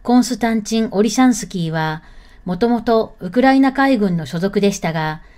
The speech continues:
二千十四年のロシア軍によるクリミア侵攻で、ドヌズラフ湖、かっこ海とつながっている、で鹵獲され、以降はロシア海軍に編入することなく、部品取り用としてセバストポリの岸壁につながれていました。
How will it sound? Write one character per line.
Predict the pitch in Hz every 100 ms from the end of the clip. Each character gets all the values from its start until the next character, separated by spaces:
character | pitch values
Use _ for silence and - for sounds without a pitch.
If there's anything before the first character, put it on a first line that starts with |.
| - -
二 | 190
千 | 185 285 226
十 | 208 226
四 | 190
年 | 175 175 175
の | 175 175 -
ロ | 165
シ | 240
ア | 262
軍 | 247 214 180
に | 170
よ | 165
る | 170
ク | 175
リ | 175 214
ミ | 220
ア | 220
侵 | 214 214
攻 | 202 202 196
で、 | 196 190 202 - - - - -
ド | 185
ヌ | 220
ズ | 233 254
ラ | 247
フ | -
湖、 | 170 151 - - - -
か | 226
っ | 226
こ | 170 156 214
海 | 262
と | 262 185
つ | 180
な | 185
が | 190
っ | 190
て | 196
い | 185
る、 | 160 - - -
で | 180 175
鹵 | 160
獲 | 180 220 220
さ | 226
れ、 | 185 160 - - - -
以 | 254 262
降 | 269 202
は | 170 156 -
ロ | 160
シ | 170 254
ア | 247
海 | 269 262
軍 | 208 175
に | 135
編 | 143 214
入 | 226 233
す | 220 240
る | 240
こ | 254
と | 190
な | 170
く、 | 175 160 - -
部 | 160
品 | 165 240 240
取 | 240 240
り |
用 | 240 233
と | 233
し | 208
て | 254 214
セ | 190
バ | 220
ス | 208
ト | 262
ポ | 214
リ | 196
の | 165 135
岸 | 175 196
壁 | 214 214
に | 208
つ | 202
な | 190
が | 196
れ | 214
て | 202
い | 165
ま | 160 160
し |
た。 | - 147